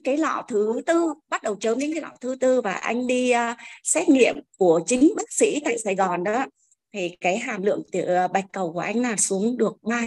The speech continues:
chấm tám, từ ba mươi hai ngàn rồi còn có xuống ba ngàn tám thôi ạ. Và tất cả, cả nhà, cả gia đình, cả họ hàng là vỡ òa lên á. À,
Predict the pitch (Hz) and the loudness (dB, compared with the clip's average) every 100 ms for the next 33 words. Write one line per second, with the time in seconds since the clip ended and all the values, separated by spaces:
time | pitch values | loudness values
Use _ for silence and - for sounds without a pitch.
0 | 226 202 220 226 202 226 302 - _ _ | -4 0 0 0 0 0 0 -2 _ _
1 | 226 208 233 269 277 277 269 240 220 180 | 8 8 6 6 4 4 0 -2 -2 -4
2 | 175 175 165 190 185 175 190 - 208 269 | -4 -4 -2 -2 -2 -2 -4 -2 0 0
3 | 247 233 220 170 185 185 226 269 262 - | 0 -2 -2 -4 -6 -4 0 2 2 0
4 | _ - - _ 175 - 330 - 339 151 | _ -20 -20 _ -6 -2 -4 -2 -4 -4
5 | 123 _ _ - 180 220 233 196 190 165 | -12 _ _ -6 0 2 2 0 -4 -4
6 | 240 220 202 160 - - 190 - 202 196 | -2 0 0 0 -6 -8 -8 -6 -2 0
7 | 160 151 156 156 214 247 330 240 185 208 | 0 -2 -4 2 4 6 4 4 -2 -4
8 | 226 277 285 _ - - - 190 180 165 | -2 -4 -6 _ -20 -14 -2 0 2 0
9 | 175 | 0